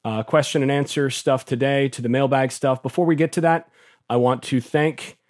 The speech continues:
forgot to mention, this is from the E P R Creation Studio already,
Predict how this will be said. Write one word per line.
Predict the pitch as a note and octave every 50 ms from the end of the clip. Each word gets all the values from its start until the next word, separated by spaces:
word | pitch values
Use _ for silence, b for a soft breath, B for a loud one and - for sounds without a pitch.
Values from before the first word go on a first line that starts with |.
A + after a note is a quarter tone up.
| _ _ _ _ _ _ -
forgot | B2 A#2+ C#3 D3
to | - B2+
mention, | C#3 D#3 D#3+ - C#3 A#2 A#2
this | C3 C3 -
is | C#3 A#2+
from | - - E3+ D#3+ D#3 D3+
the | D3 C3 C#3+
E | C#3+
P | B2 C#3+ C#3 C3
R | B2+ B2
Creation | - - C3+ B2+ B2+ B2 - - A#2+ A2
Studio | - - E3 E3+ D3 A#2 G#2 F#2 G2+ B2 A#2+ A2 -
already, | G#2+ G#2+ A2 C3 D3 A#2+ G2+ G#2+ B2+ -